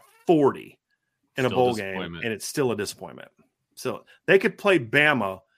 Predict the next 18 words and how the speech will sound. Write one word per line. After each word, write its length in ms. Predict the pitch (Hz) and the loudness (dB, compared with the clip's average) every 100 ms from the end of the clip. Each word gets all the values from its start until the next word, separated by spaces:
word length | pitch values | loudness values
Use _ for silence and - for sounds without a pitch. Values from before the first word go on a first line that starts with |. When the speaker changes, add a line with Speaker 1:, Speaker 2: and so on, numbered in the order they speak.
| _ _ - | _ _ -4
Speaker 1:
and 280 | 123 113 117 | -2 -2 0
win 180 | 135 127 | 0 0
by 160 | 120 | -2
twenty, 560 | 127 - 151 127 101 - | -4 -6 -4 -2 -6 -8
and 140 | 123 131 | -2 0
I'd 120 | 131 | 0
say, 100 | 135 | 0
"Hey, 120 | 143 | 0
this 160 | 151 170 | 0 -2
is 60 | 160 | -2
gonna 140 | 156 | -2
be 80 | 143 | 0
good 160 | 147 131 | 0 2
for 80 | |
recruiting. 340 | 123 117 147 123 | 0 0 0 -2
You 60 | 117 | -2
beat 160 | 120 | 0
Bama," 360 | 127 120 95 | 0 0 -4